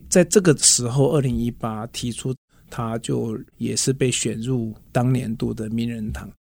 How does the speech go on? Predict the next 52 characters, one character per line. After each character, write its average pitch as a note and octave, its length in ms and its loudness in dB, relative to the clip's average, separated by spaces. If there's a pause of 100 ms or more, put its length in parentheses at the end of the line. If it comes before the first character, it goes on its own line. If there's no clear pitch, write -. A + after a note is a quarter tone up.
接 F#3 160 8
下 F#3 160 10
来 D3+ 80 8
在 E3 100 8
执 D3+ 320 2
行 C#3 220 2
面 D3 220 6
的 C3+ 120 6
时 B2 160 2
候， C#3+ 240 6 (240)
我 E3 180 4
想 D3+ 220 6
一 F3 80 4
个 E3 160 8
是 D#3 400 4
我 B2 160 0
们 C#3 100 6
也 D3+ 80 6
做 D3 200 4
了 B2+ 80 2
很 A2 80 -4
多 A#2 160 -4
事 C3 160 -2
情， A2 160 -4
包 A2+ 180 -4
括 A#2 340 -6 (120)
并 A2+ 260 -2
购 G#2+ 300 -4
这 A#2+ 120 -6
些 A#2 120 -4
东 A2 160 -6
西 A#2 100 -10
也 - 140 -8
其 - 240 -8
一。 A2+ 180 -4 (240)
那 E3 340 6 (120)
其 G3+ 180 0
实 F3+ 560 2
那 A#3 160 6
个 G3 100 6
当 F3 220 4
下 E3+ 180 4
大 D#3 200 0
家 D3+ 240 0
很 A#2+ 160 -2
多 C#3+ 200 0
人 A#2+ 120 -4
都 C3 160 -4
很 A2 140 -6
怀 - 260 -14
疑 A2 160 -16
了， - 120 -20